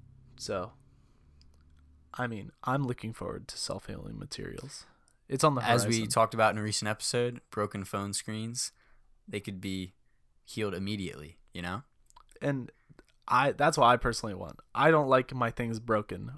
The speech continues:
Speaker 1: or visible
Speaker 2: Neither do
Speaker 1: scratches.
Speaker 2: I.
Speaker 1: So if it can be fixed, I, I'm one hundred percent on board. I'll throw my, I'll throw my money at that.
Speaker 2: As will I. It, it'll feel good to have,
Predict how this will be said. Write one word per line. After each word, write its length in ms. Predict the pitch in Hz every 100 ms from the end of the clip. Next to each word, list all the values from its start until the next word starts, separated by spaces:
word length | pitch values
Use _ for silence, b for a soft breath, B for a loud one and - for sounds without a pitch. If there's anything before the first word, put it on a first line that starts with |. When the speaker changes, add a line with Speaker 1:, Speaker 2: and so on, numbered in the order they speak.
| -
Speaker 1:
or 380 | 123 120 117 -
visible 440 | - 123 127 123 110
Speaker 2:
Neither 300 | 90 110 78
do 60 |
Speaker 1:
scratches. 80 | 78
Speaker 2:
I. 200 | 76 73 - b b b b b b
Speaker 1:
So 460 | - 139 123 110 - - _ _ -
if 160 | 135
it 60 | 139
can 160 | 135 123
be 100 | 120
fixed, 540 | 175 185 - - - _ _ _ _ _ _ _ _ _ _
I, 460 | - 110 107 101 95 -
I'm 320 | - 117 101 - - - -
one 240 | - 127 123
hundred 220 | 143 123
percent 220 | - 117
on 140 | 101 95
board. 280 | - - - _ _ b b b b b
I'll 140 | 123 127
throw 200 | 147 131
my, 240 | 117 117 - -
I'll 100 | 131
throw 220 | 143 123
my 100 | 113
money 260 | 113 110
at 120 | 92 92
that. 240 | - - - - b b b -
Speaker 2:
As 240 | 107 107 104
will 160 | 95
I. 240 | 90 82 85 - _ _ _ _ _ -
It, 180 | 87 101
it'll 180 | 101
feel 240 | 95 110 95
good 260 | 87 90 82
to 40 |
have, 320 | 87 87 85